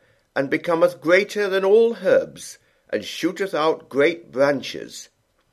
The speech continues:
so that the fowls of the air may lodge under the shadow of it. And with many such parables spake he the word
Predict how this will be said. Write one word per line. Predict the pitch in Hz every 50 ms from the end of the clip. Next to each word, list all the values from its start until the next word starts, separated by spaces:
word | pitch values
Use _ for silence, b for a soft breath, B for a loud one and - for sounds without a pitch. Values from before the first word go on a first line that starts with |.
| _ _ _ _ _
so | _ - - 92 92
that | 85 - - -
the | - -
fowls | - - - 123 127 135 139 143 151 143 139
of | 147 143 -
the | 156 - -
air | - 156 143 123 98 92
may | 101 110 117 123
lodge | 127 127 143 160 160 117 98 95 - 110
under | 107 120 131 -
the | 131 135
shadow | 147 - - - 180 165 156 143 147 156 151 151
of | 139 -
it. | - - - - - - _ _ _ _ _ _ _ _ _ _ _ _ _ _ _ _ _ _ _ _ _ _ _ _ _ _ _ _ _ _ _ _ _ _ _ _ _ _ _ _ _ _ _ _ _ _ _ _
And | 147 139
with | 147 180 175 170
many | 180 190 202 220
such | 214 - - - 214 170 - - - -
parables | - 92 78 82 78 76 - 73 71 69 69 -
spake | - - - _ 131 120 117 113 -
he | - 139 135 127 131
the | 131 139
word | 123 117 135 147 139 117 95 90 90 - 80 -